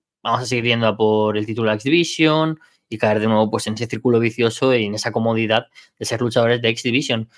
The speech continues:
Yo creo que no, que esto les va a servir para crecer, para ser más famosos, para, mm, ser conocidos a nivel, pues, también in-ring con otro tipo de luchadores, ¿no? No es lo mismo verles siempre con los luchadores de la X Division, que más o menos son distintos durante algunas etapas,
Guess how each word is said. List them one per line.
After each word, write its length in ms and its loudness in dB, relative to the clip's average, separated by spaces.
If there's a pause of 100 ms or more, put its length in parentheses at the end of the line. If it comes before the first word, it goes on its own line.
(120)
Yo 100 2
creo 140 0
que 120 -2
no, 160 -4
que 80 -6
esto 120 -2
les 120 2
va 60 2
a 20 0
servir 400 -2
para 160 -2
crecer, 400 -2
para 140 -2
ser 140 -4
más 200 -2
famosos, 440 -4
para, 300 -2 (100)
mm, 520 -6 (560)
ser 260 -4
conocidos 560 0
a 60 2
nivel, 320 0
pues, 160 -8
también 240 -2
in-ring 320 -2
con 140 2
otro 120 -2
tipo 280 -2
de 100 2
luchadores, 560 -2
¿no? 220 -2 (260)
No 80 -2
es 60 -2
lo 80 4
mismo 260 0
verles 280 0
siempre 320 0
con 140 0
los 100 0
luchadores 280 0
de 80 2
la 60 4
X 100 -4
Division, 380 -2
que 240 -6
más 180 -6
o 40 -2
menos 380 -4 (760)
son 640 0
distintos 400 -2
durante 420 0
algunas 320 0
etapas, 360 0